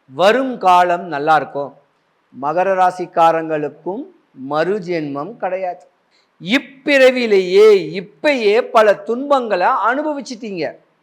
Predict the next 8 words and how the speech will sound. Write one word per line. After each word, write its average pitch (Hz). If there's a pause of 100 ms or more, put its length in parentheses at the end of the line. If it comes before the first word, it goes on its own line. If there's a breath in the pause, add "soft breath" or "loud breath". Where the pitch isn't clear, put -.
(580)
இனி 262
வருங்காலம் 214
நல்ல 170 (100)
நேரம்தான். 147 (600)
உங்க 160 (100)
பிள்ளைங்க, 190 (280)
அதாவது 156 (200)
இருபத்தஞ்சு, 175